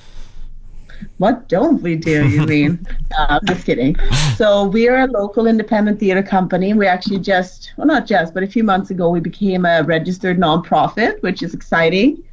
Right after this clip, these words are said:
Speaker 1: Uh, opens up a lot of doors for us to do things. Um, and we do theater that, uh,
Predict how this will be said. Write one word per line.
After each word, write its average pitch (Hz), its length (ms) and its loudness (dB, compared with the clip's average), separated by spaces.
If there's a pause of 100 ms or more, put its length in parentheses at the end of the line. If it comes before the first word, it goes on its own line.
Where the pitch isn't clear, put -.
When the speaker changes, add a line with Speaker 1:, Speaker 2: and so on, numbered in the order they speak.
(380)
Speaker 1:
Uh, 170 140 2
opens 170 320 0
up 165 260 0
a - 80 -2
lot 165 200 2
of 165 100 0
doors 165 380 2
for 180 160 0
us 190 420 0 (240)
to 180 60 -14
do 180 240 -2
things. 202 520 0 (720)
Um, 185 500 2
and 220 140 2
we 240 120 4
do 269 320 0
theater 220 600 2
that, 185 600 2
uh, 185 400 2